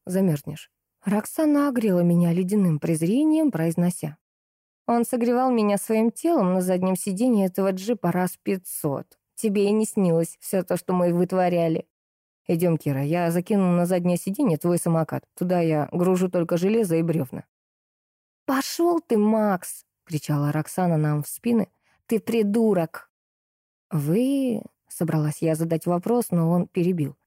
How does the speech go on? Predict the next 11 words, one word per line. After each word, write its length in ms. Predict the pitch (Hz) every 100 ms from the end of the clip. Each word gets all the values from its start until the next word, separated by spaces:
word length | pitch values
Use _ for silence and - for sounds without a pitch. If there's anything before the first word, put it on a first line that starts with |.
| _
«Нет», 580 | 247 330 339 190 - _ _ _
отрезал 480 | 170 165 160 156 156
Макс, 320 | 180 226 - _ _ -
«она 260 | - 214
соврала 400 | 233 262 277 302
про 140 | 226 156
пятьсот. 420 | 170 160 - 147 _ -
Раз 380 | - 392 - -
в 160 | 156
десять 320 | 160 196 147
меньше». 360 | 156 143 - -